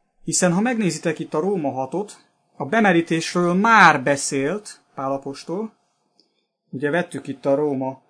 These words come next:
hat háromba, hogy "Hát nem tudjátok, hogy mi, aki Krisztus Jézusba merítkeztünk bele, az ő halálába merítkeztünk bele?" És csak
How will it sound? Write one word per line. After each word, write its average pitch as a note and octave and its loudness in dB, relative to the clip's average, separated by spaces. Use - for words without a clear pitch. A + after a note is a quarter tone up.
hat D#3+ -4
háromba, E3+ 2
hogy D#3 2
"Hát D3 -4
nem F3+ 2
tudjátok, F#3+ 0
hogy D3+ 0
mi, E3 0
aki D#3+ -4
Krisztus D#3+ -6
Jézusba D3 0
merítkeztünk C#3+ -2
bele, D3 0
az C#3+ -4
ő D3+ -4
halálába C#3 -2
merítkeztünk D#3 -4
bele?" C#3+ -6
És D#3+ -2
csak - -4